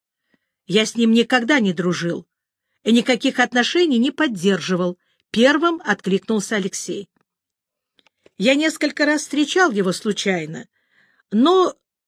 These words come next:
давно уже, а в последнее время он что-то затерялся совсем.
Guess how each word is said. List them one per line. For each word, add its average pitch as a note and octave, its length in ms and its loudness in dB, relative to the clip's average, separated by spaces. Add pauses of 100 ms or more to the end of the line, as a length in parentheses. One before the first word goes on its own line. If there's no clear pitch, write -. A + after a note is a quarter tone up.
давно D#4 680 2
уже, E3 480 -8 (600)
а G#3+ 140 2
в - 60 -10
последнее D#4+ 520 2
время D#4 360 0
он C#4+ 180 -2 (300)
что-то E4+ 380 0
затерялся C4+ 720 0
совсем. G#3 540 -8